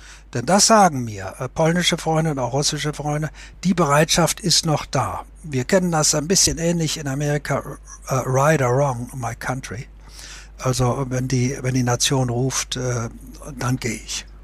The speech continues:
dann sterbe ich auch. Und ich habe dafür einen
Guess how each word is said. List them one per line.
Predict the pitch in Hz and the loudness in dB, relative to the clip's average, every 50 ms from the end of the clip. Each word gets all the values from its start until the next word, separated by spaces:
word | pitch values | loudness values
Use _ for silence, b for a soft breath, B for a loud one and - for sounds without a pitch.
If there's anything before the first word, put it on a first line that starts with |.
| - - | -16 -12
dann | - 98 - | -10 -6 -6
sterbe | - - - 101 - 98 117 | -4 -4 -2 -4 -4 -4 -6
ich | 110 - - | -10 -12 -12
auch. | - - - - - - B B B B B B B B B B B B B B - | -12 -16 -16 -18 -20 -20 B B B B B B B B B B B B B B -6
Und | - 139 131 147 | -4 -4 -2 0
ich | 143 160 | 2 4
habe | 180 208 214 208 | 6 6 6 6
dafür | 190 196 185 175 - - 202 190 180 180 175 160 - - - - - b b b b b b b - - | 6 4 4 4 2 2 4 4 6 6 6 4 2 -2 -20 -20 -20 b b b b b b b -10 -4
einen | 165 147 139 139 139 143 139 131 131 | -2 0 2 2 2 0 0 -2 -4